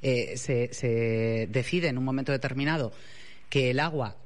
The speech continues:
eh, a partir de ese instante, lo va a gestionar el ayuntamiento para todos los vecinos y, eh, la Junta Vecinal de Sámano cede esas infraestructuras y el ayuntamiento se las abona en un concepto de, de subvención, ¿no?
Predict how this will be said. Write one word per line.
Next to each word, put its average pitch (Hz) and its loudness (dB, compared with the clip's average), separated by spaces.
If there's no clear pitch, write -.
eh, 113 -2
a 107 -2
partir 117 -2
de 135 0
ese 131 -2
instante, 147 0
lo 117 -2
va 127 0
a - -2
gestionar 143 -2
el 135 0
ayuntamiento 131 0
para 127 -2
todos 156 0
los 156 0
vecinos 180 -2
y, 180 2
eh, 139 2
la 120 2
Junta 147 0
Vecinal 147 0
de 147 0
Sámano 143 -2
cede 160 0
esas 156 -6
infraestructuras 165 0
y 123 2
el 113 0
ayuntamiento 110 0
se 165 -2
las 123 0
abona 143 0
en 131 0
un 139 0
concepto 160 -2
de, 170 0
de 117 0
subvención, 110 -2
¿no? 214 0